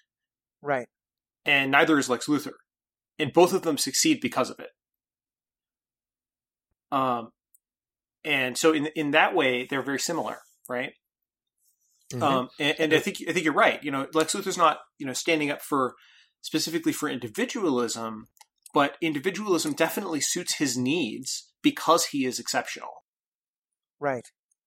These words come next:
Speaker 1: And in some way, that's an interesting meta point of the whole story, because certainly a, a, a central ideal of Soviet ideology was supposed to be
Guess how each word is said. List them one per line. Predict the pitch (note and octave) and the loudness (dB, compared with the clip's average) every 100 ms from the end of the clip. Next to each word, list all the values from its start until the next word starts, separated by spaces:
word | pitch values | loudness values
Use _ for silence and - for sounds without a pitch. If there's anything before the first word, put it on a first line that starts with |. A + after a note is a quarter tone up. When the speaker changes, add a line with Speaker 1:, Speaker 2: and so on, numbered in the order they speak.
| _ _ _ _ _ _ _ _ _ - - C#4 | _ _ _ _ _ _ _ _ _ -16 0 6
Speaker 1:
And | B3+ | 8
in | B3 | 10
some | D4+ | 8
way, | A#3 | 10
that's | G3 G3+ | 8 6
an | F#3+ | 2
interesting | F#3+ E3+ E3+ D#3 | -4 -4 -2 2
meta | E3 | 4
point | G3+ - D#3 C#3+ | 4 2 -2 0
of | |
the | C#3+ | 0
whole | D3 C#3 | 2 0
story, | - A#3 A3 D3 C3+ | 2 6 8 6 2
because | C#3 - C#3 B2+ - - - - - _ | -4 2 2 2 -10 -20 -20 -20 -20 _
certainly | - A#3 A3 G3 D3+ | 4 8 8 8 4
a, | C#3+ - | 2 2
a, | F3 - | 4 4
a | D#3 | 2
central | - F#3 E3+ E3+ | 4 0 2 4
ideal | D3+ C#3+ D3+ D3 | 4 4 4 4
of | C#3 | 4
Soviet | - D3+ C#3+ - | 4 2 2 0
ideology | C#3 C#3+ D3+ F#3 E3 C#3 | 2 6 6 6 6 0
was | B2+ C3 | -4 -4
supposed | D#3 D3 - | 0 0 -2
to | - | -8
be | C#3 C#3 C3+ | -8 -8 -10